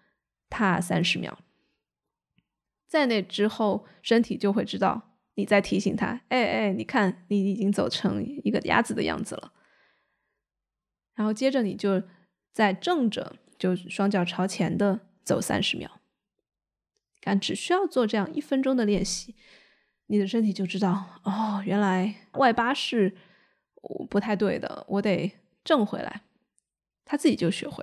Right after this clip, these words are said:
了。而这个练习你不需要经常做，或许想到了就做一下，过不了几天，你的身体就学会了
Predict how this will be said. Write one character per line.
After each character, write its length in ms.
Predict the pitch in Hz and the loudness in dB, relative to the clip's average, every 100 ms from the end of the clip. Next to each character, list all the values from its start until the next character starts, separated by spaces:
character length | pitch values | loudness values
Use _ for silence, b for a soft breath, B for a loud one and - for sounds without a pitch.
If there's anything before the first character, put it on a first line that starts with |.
| - | -14
了。 200 | - _ _ _ _ _ _ _ _ _ _ _ _ | -18 _ _ _ _ _ _ _ _ _ _ _ _
而 140 | 208 | -2
这 120 | 214 262 | 0 2
个 80 | |
练 180 | 247 220 | 2 2
习 560 | 220 - 180 185 190 - - | -2 -2 0 2 2 -2 -8
你 80 | - | -2
不 120 | - | 0
需 160 | 240 233 | 0 0
要 140 | 208 | 0
经 180 | 190 262 | 0 -2
常 200 | - 175 | 0 -2
做， 320 | 170 - - _ _ _ _ | -2 -6 -10 _ _ _ _
或 140 | - 302 | 0 0
许 120 | 226 | 2
想 220 | 214 - | 0 0
到 180 | 214 226 | 2 2
了 280 | 196 - 226 | 2 -2 -6
就 120 | - 196 | -2 2
做 220 | 202 - | 2 0
一 40 | |
下， 300 | - - - _ _ _ _ _ | -4 -10 -14 _ _ _ _ _
过 120 | - 294 | -4 0
不 60 | |
了 140 | 208 175 | 2 0
几 140 | - | -4
天， 400 | - 175 175 214 | -2 0 2 0
你 80 | 196 | 0
的 100 | 180 | 0
身 220 | 185 190 | 2 2
体 140 | 196 180 | 2 0
就 160 | 175 | 0
学 220 | 185 - - | 0 0 -2
会 220 | - 175 | 2 2
了 300 | - - | 2 -2